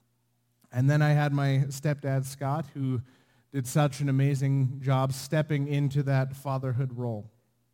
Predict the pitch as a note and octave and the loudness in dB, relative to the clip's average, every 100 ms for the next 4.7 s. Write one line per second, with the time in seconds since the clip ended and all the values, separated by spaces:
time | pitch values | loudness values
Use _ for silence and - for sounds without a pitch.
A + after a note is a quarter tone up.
0 | _ _ _ _ _ - B2 C3+ B2+ C#3 | _ _ _ _ _ -8 -6 -4 0 0
1 | C#3+ C#3 C3+ C3 B2+ A#2+ B2+ B2+ B2 B2 | 0 0 -2 0 -2 -2 -4 -2 0 0
2 | B2 B2 B2+ A#2+ - D#3+ D#3 C3+ A2+ A2+ | -2 -4 -6 -6 -2 0 2 2 0 -2
3 | A2+ A2 A2 A#2+ B2+ B2 A#2+ A#2 B2+ B2+ | -4 -8 -6 -4 -4 -2 -2 -2 -4 -4
4 | C3 B2 A#2 A2 B2+ A#2 G#2 | -6 -4 -6 -6 -8 -10 -10